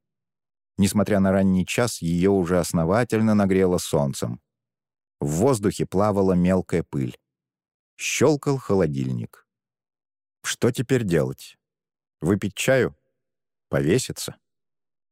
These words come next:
Мое презрение к самому себе было так велико, что я не осмелился даже сесть на стул.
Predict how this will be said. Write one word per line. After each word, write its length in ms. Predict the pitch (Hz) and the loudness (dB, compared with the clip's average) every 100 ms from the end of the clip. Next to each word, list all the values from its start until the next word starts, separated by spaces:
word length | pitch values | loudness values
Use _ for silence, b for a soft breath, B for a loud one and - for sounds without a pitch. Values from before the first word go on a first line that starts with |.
| _ _ _ - | _ _ _ 0
Мое 240 | 98 117 | 2 2
презрение 600 | - 117 104 123 110 101 | 2 -2 2 2 4 2
к 40 | - | 0
самому 360 | 104 98 110 | 0 2 2
себе 320 | 104 95 98 92 | 0 0 0 2
было 260 | 90 95 | 2 0
так 300 | - 113 - | 0 -4 -2
велико, 480 | 82 90 95 - 127 | -2 0 -2 -2 -4
что 180 | - 90 | -2 -2
я 160 | 95 | 0
не 140 | 98 98 | 2 2
осмелился 680 | 87 98 117 107 98 - | 0 0 0 2 0 -2
даже 320 | 98 101 92 90 | -2 0 0 -2
сесть 380 | - 101 - - | -2 -4 -4 -2
на 140 | 95 | -2
стул. 360 | - - 76 | -2 -4 -4